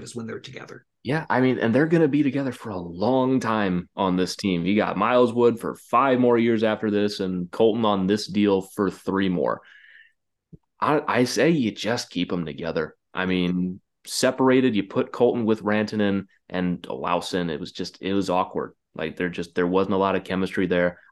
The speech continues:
Speaker 2: I thought Wood against Anaheim, I thought he had a lot more jump to his game. I think that's just what Miles Wood is always gonna be on this team. He's just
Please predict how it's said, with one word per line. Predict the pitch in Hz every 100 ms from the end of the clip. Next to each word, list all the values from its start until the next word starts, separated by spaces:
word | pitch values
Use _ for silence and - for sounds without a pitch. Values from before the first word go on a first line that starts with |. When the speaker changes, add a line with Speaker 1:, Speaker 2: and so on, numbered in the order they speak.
| -
Speaker 2:
I |
thought | - 190 160 - _ _ - - -
Wood | 139 208
against | 202 143 135 -
Anaheim, | 110 117 107 110 107
I | 107
thought | 85 87
he | 87
had | 85
a | 87
lot | 90 90 92
more | 92 87
jump | - 85 95 - - - - -
to | 110
his | 113 113
game. | 110 110 107
I |
think | 104 117
that's | 98 87
just | - - _
what | - 87 95
Miles | 90 87 87
Wood | 90 87
is | 85
always | 82 90
gonna | 90 98
be | 92 101
on | 101
this | 104 104
team. | - 107 110 117 -
He's | - 87
just | 95